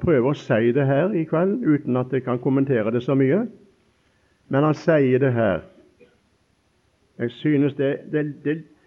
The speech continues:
det er vel aldri, har vel aldri i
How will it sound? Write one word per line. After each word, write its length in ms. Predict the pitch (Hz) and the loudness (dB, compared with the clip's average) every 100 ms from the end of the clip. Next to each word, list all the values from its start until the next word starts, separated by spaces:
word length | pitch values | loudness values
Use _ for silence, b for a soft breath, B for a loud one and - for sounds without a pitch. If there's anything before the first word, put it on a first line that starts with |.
| b - | b -4
det 140 | 143 139 | -4 0
er 200 | 131 147 | 0 0
vel 160 | 160 - | -2 -2
aldri, 560 | 156 180 147 113 143 | 0 2 2 0 -4
har 300 | 147 151 131 | -4 -4 -2
vel 160 | 139 156 | -2 -2
aldri 500 | 147 185 170 123 113 | 0 2 2 2 -2
i 260 | 135 151 | -2 0